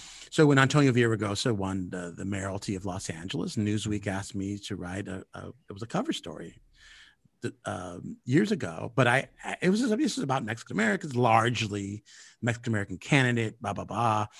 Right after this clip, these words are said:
And, but I always had to, had, I had to add the two paragraphs about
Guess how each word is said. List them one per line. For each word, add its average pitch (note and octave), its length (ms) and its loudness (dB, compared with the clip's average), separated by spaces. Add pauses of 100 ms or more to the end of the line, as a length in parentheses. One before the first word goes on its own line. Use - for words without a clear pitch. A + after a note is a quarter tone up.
(480)
And, D3 160 8
but D#3 120 10
I D3+ 120 10
always D#3 220 10
had C3 220 4
to, C3+ 100 6
had, B2 340 4
I A2 100 0
had B2 120 6
to C3+ 160 2
add G#2+ 160 2
the A#2 80 0
two A2+ 300 0 (280)
paragraphs A2+ 880 -2 (140)
about F#2 440 -8